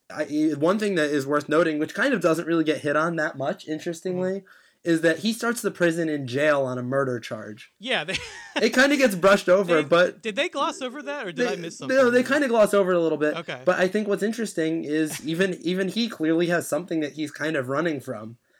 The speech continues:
Speaker 2: Yeah.
Speaker 1: So, so it is, it is, it, it is set up really nicely.
Speaker 2: Yeah, with those three characters, like, they, you know, and that's part of when we talk about this film had a lot of potential. I think there are lots of elements in it that are very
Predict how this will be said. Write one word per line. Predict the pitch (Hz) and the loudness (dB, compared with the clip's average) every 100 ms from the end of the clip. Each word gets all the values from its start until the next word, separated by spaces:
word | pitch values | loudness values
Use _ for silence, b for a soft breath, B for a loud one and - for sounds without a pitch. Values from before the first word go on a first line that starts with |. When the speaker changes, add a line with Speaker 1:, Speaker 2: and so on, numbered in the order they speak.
| b b | b b
Speaker 2:
Yeah. | 180 | -2
Speaker 1:
So, | 156 160 160 | 4 4 2
so | 143 170 | 0 2
it | 185 | 2
is, | 220 185 | 0 0
it | 180 | 2
is, | 226 202 | 2 0
it, | - 208 185 | -2 -4 -2
it | 226 | 0
is | 302 - | 0 2
set | 202 196 | 4 6
up | 190 180 | 4 2
really | 156 165 156 147 | 2 2 2 0
nicely. | 139 151 - 139 123 123 | -2 -4 -2 -2 0 -2
Speaker 2:
Yeah, | 220 160 143 - | -4 -6 -10 -18
with | 185 175 | -18 -12
those | 269 320 | -10 -12
three | - 247 | -12 -12
characters, | - 160 170 226 202 | -10 -10 -10 -12 -14
like, | 156 - | -14 -16
they, | 156 _ _ _ _ | -18 _ _ _ _
you | 185 | -6
know, | 185 | -6
and | 175 | -6
that's | 277 - | -8 -6
part | 262 | -6
of | 226 160 _ | -6 -10 _
when | - 185 | -14 -12
we | |
talk | 190 190 196 | -8 -8 -6
about | 170 165 160 | -6 -6 -8
this | 160 | -18
film | - 165 160 | -14 -12 -10
had | 151 | -10
a | |
lot | 143 | -10
of | 135 | -12
potential. | 135 135 135 160 160 b b b - | -16 -18 -16 -16 -18 b b b -16
I | 156 | -14
think | - 190 | -12 -12
there | 185 156 | -10 -8
are | 165 | -8
lots | 156 156 143 | -8 -10 -12
of | |
elements | 147 147 156 151 | -12 -10 -10 -12
in | 165 | -14
it | 156 | -12
that | 135 | -12
are | 123 | -10
very | 143 156 151 143 - | -10 -10 -10 -14 -18